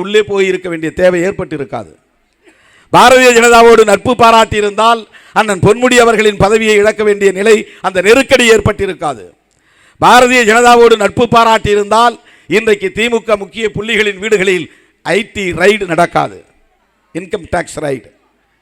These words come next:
நான் தங்கியிருந்த வீட்டுக்குள்ளே வந்திருக்கிறேன், அதான் முதல் முறையா. பாசிச பாஜக அரசு மீண்டும் தொடர்ந்தால், மோடி மீண்டும் பிரதமர்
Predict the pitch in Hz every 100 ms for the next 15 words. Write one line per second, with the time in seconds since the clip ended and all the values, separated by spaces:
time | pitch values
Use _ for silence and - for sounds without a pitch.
0 | _ _ 110 147 170 160 170 175 165 151
1 | 160 151 156 135 127 117 120 120 127 120
2 | 123 117 98 - _ _ _ _ _ 151
3 | 175 185 170 143 165 180 170 - 147 160
4 | 160 110 _ _ _ _ _ _ _ _
5 | _ _ _ _ _ 135 220 247 240 233
6 | 220 - 196 226 226 214 190 110 98 _
7 | _ _ _ _ _ - 175 247 240 226
8 | 190 226 233 233 220 175 175 220 226 220